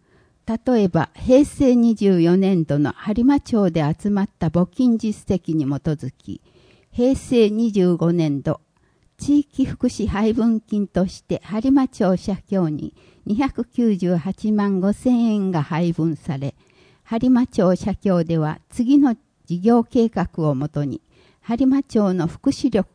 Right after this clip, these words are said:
向上のために活用させていただいています。高齢者の福祉のために百六十五万七千円、給食サービス等の在宅福祉活動、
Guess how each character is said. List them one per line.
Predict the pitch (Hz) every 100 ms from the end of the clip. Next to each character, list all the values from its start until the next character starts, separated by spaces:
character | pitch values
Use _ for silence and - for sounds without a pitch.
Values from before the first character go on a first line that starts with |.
| _
向 | - 208 202
上 | 196 196
の | 180 170
た | -
め | 165
に | 151 -
活 | - 185 233
用 | 233 220
さ | -
せ | 190 196
て | -
い | 139
た | - 170
だ | 170
い | 147
て | - -
い | -
ま | -
す。 | - - - _ _ _ _ _ _ _ _ _ _ _ _ _ _ _ _ _ _ _ _
高 | - 277 269
齢 | 269 233 214
者 | - 170
の | 165
福 | 180 - 254
祉 | - 190
の | 139
た | - 143
め | 127
に | 123 120 _ _ _ _
百 | - 247 262
六 | 240 233 226
十 | 208 190 185
五 | 180
万 | 185 170 147
七 | 151 185 202
千 | - 175 156 131
円、 | 143 - _ _ _ _ _ _ _
給 | - 294
食 | 277 262 -
サ | 247 269 214
ー |
ビ | 208
ス | 180 -
等 | - 190 165
の | 160 - -
在 | 202 269
宅 | - 269
福 | 233 - 220
祉 | 208 -
活 | - 185 - -
動、 | 117 - -